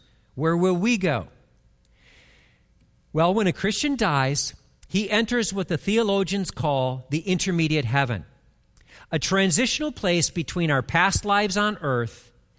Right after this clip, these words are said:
and our future resurrected lives on the new earth. Paul said that when we die,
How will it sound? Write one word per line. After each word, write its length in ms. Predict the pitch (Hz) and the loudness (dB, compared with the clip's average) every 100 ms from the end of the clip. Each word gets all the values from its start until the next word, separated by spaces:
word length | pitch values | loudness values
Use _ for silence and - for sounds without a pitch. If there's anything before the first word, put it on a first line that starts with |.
| _ - - - | _ -20 -14 -4
and 140 | 165 | 0
our 140 | 170 | 0
future 480 | 156 - 247 - 180 | 0 -2 -2 -2 0
resurrected 640 | 175 165 165 185 220 220 165 | 0 0 0 0 -2 -4 0
lives 560 | 135 120 123 120 - - - | 0 0 0 -4 -6 -10 -4
on 160 | 143 143 | 0 2
the 80 | |
new 260 | 147 156 147 | 2 2 2
earth. 320 | 107 85 - _ _ _ _ _ - - _ | -2 -6 -16 _ _ _ _ _ -20 -20 _
Paul 240 | 180 180 | 0 2
said 300 | 185 - 196 | 2 2 2
that 140 | 165 160 | 0 -2
when 160 | 165 | 0
we 120 | 175 202 | 0 0
die, 500 | 254 220 156 151 | 0 2 2 0